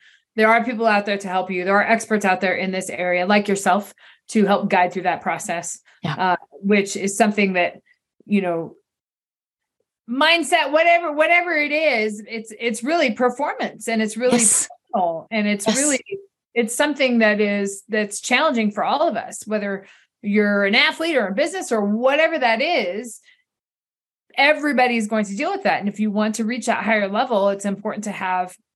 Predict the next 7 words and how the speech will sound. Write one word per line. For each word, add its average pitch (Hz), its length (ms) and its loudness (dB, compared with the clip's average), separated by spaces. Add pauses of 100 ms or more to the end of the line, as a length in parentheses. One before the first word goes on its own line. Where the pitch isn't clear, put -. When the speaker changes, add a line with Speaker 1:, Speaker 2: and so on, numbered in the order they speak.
Speaker 1:
gui-, 226 400 0
guidance 247 720 0
and, 202 280 -4
and 202 300 -6
another 208 300 -2
person. - 500 -8 (360)
Speaker 2:
Yeah. 170 180 0